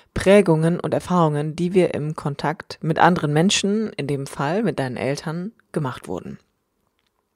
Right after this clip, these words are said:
Und Bindungsangst ist quasi eine Erweiterung von Verlustangst, denn das, was jeder Mensch im Kern eigentlich befürchtet im Kontakt, ist, dass der Kontakt verloren geht.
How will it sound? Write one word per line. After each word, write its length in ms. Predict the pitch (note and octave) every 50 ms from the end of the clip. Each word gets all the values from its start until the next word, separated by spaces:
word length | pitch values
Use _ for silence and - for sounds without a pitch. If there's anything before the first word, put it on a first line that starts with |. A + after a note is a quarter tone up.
| - _ - - - - - - - - - - -
Und 300 | - F#3 F#3 F#3 F3+ - -
Bindungsangst 640 | G3+ A3 A#3 A3+ G#3+ - - E3 F3+ F#3+ G3+ - -
ist 140 | - - -
quasi 420 | - D3+ D3 D3+ D3+ D#3 D#3 D3
eine 200 | - - C#3 -
Erweiterung 440 | - C3 D3 D#3 - - D3 D3 C#3
von 160 | - D3+ C#3
Verlustangst, 840 | - - C3+ C#3 D3+ F3+ - - - - G3+ A3 B3+ - - _ - _ _ -
denn 420 | B2+ C3+ C3+ C#3+ D#3+ G3 A#3 D#4 F#4 - - - - - - - - - - _ _ _ _ _ _ _ _ -
das, 260 | F3+ G3+ G#3 - -
was 360 | F3+ F#3+ F#3+ - - - - _ _ -
jeder 400 | - D3 D#3 F#3+ A3 G#3+ G#3+ F#3+
Mensch 420 | F3 F3 F#3+ G#3 G#3 G3 G3 -
im 160 | - - D3+
Kern 440 | D3 - - D#3+ D#3 E3+ F3 F3+ - -
eigentlich 800 | - D3 D3+ D#3+ E3 F3 E3+ - - E3 D#3+ E3 - - - -
befürchtet 720 | D3+ D#3 D3+ - - - G3 G#3 B3 - - D#3 - -
im 160 | - D3+ D#3
Kontakt, 580 | - - C#3+ D3 - - D3 D#3 G3 - - -
ist, 300 | - E3 F3+ - - -
dass 160 | D3+ D#3+ -
der 120 | - D3+
Kontakt 420 | - - D#3+ - D#3+ D3+ - - -
verloren 580 | - - - - C#3+ C3+ B2+ A#2+ A2 A2 A2+
geht. 280 | - - - - - -